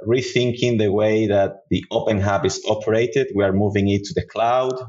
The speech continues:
We are rethinking and rewriting our documentation, A P Is, uh, examples and everything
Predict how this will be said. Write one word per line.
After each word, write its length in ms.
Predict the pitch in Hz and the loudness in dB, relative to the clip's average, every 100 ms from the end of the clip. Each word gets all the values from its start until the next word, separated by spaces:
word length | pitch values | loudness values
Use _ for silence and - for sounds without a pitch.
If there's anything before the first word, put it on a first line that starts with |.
| - | -6
We 160 | 98 | 0
are 140 | 98 92 | 0 2
rethinking 840 | 107 107 110 110 - 113 110 - | 0 0 0 0 0 2 0 0
and 400 | 92 95 92 90 | 0 0 0 2
rewriting 760 | 101 104 98 107 107 107 104 104 | 0 2 2 2 2 0 0 0
our 200 | 85 90 | 0 0
documentation, 880 | 85 85 85 - 120 120 113 107 - | 0 -2 0 2 0 2 2 0 0
A 200 | 104 107 | 0 0
P 160 | - 107 | 0 0
Is, 600 | 104 104 104 101 - - - - _ _ _ - | 2 2 2 0 -2 -8 -16 -20 _ _ _ -2
uh, 460 | 98 95 92 92 - | 0 2 2 0 -2
examples 600 | - 110 110 107 98 - | -2 0 2 2 0 0
and 160 | 92 | 0
everything 600 | 127 139 110 104 104 104 | 2 0 0 0 0 -2